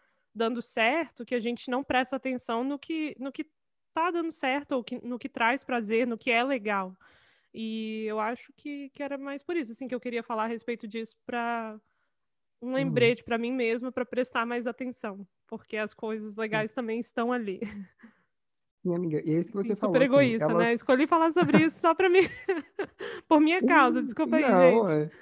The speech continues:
Speaker 2: Mas é muito
Speaker 1: <laughs>
Speaker 2: isso, amiga. É,
Speaker 1: Hum.
Speaker 2: as coisas acontecem, independente de, é, enfim, de se a gente tá percebendo ou não. E eu
Speaker 1: Uhum.
Speaker 2: acho que eu, pelo menos, sou muito assim, amiga. Eu não sei você, você pode me dizer agora.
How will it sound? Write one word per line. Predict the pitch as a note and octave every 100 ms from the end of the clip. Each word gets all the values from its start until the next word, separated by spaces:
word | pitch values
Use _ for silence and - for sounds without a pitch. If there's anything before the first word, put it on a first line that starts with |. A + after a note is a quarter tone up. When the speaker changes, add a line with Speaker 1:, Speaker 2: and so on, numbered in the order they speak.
| A#3+ A3+
Speaker 2:
Mas | A3+ A#3
é |
muito | C4 B3+ F4+
Speaker 1:
<laughs> |
Speaker 2:
isso, | C4 A#3+ A#3+
amiga. | G#3+ F#3 F3 E3+ -
É, | D#3+ D#3 D3+ D3+ D3 C#3+
Speaker 1:
Hum. | C3+ C3+ A3 - _ _
Speaker 2:
as | D3+ D#3+
coisas | F#3 F3
acontecem, | F#3+ G3 G#3+ G#3 C#3 - - D4 - _
independente | E3+ E3 E3 F3 D#3+ F3+ F#3+
de, | D#3+ D#3+ D#3+ D3 C3+ B2 B2 _ _ _ _ _ _
é, | B2+ C3 B2 A#2 A2+ A2 -
enfim, | D3 D#3+ C3+
de |
se | C3
a | D#3
gente | D3 C#3+ -
tá | D3+ D3
percebendo | E3 C#3+ E3+ C#3+ C#3+ C#3+ D#3+ E3 D3+ C#3 C3 -
ou | D#3 D3
não. | C3+ C3+ G#3 - _ _ _ _ -
E | D#3
eu | D#3
Speaker 1:
Uhum. |
Speaker 2:
acho | D3+ D#3+ G3+ F#3
que | - - F#3 F3+ F3 E3+ E3+ E3 D3+ C#3+ C3 - _
eu, | F3+
pelo | F#3+ A3+
menos, | G3 G#3
sou | G#3
muito | F#3 G#3+
assim, | C4+ A#3 F#3
amiga. | E3 D#3
Eu |
não | D#3+
sei | F3+
você, | G3+ G3+
você | D#3+
pode | E3 D#3+ D#3+
me | E3+
dizer | D#3 F3
agora. | D#3 C3 B2